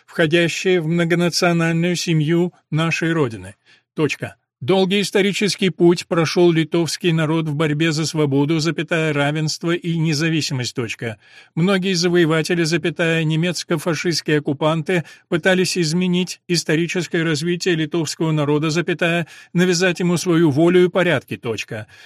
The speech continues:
В настоящее время в Лит.ССР рядом с литовцами проживают латыши, запятая, эстонцы, запятая, армяне и другие представители народов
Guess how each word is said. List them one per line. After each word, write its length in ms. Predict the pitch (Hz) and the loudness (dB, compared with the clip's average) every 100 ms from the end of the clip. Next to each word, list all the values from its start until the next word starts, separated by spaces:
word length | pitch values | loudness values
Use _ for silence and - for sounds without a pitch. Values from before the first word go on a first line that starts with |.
| - | -6
В 100 | 151 | 0
настоящее 640 | 196 - 190 190 - 180 | 0 2 4 4 4 0
время 440 | 165 170 175 180 151 _ | 2 0 2 0 -2 _
в 100 | 147 | -2
Лит.ССР 1700 | 185 190 - - 180 - - 180 - 185 160 - 156 139 - 156 190 - _ _ _ | 0 0 -4 -2 0 0 -2 -4 -2 -2 -2 -2 -2 -2 -2 -2 -2 -6 _ _ _
рядом 400 | 160 196 180 185 | 0 2 2 0
с 100 | 170 | 0
литовцами 640 | 175 160 165 151 - 180 180 | 0 0 0 0 0 0 0
проживают 600 | 175 147 151 165 165 160 | 2 0 2 2 0 0
латыши, 480 | 160 156 147 160 156 | -2 -2 -4 -2 -2
запятая, 540 | 165 160 156 170 156 | -2 -4 -2 0 0
эстонцы, 560 | 143 - 151 151 147 151 | -2 0 0 0 0 -2
запятая, 540 | 156 156 156 151 151 | -2 -4 -2 0 2
армяне 500 | 151 147 156 170 180 | 0 0 0 -2 -2
и 160 | - 151 | -4 -2
другие 380 | 143 143 165 | 0 0 -2
представители 760 | 160 151 143 - 147 165 170 160 | -2 -4 -4 -2 0 0 -2 -2
народов 480 | 147 147 160 165 | -2 -2 -2 -4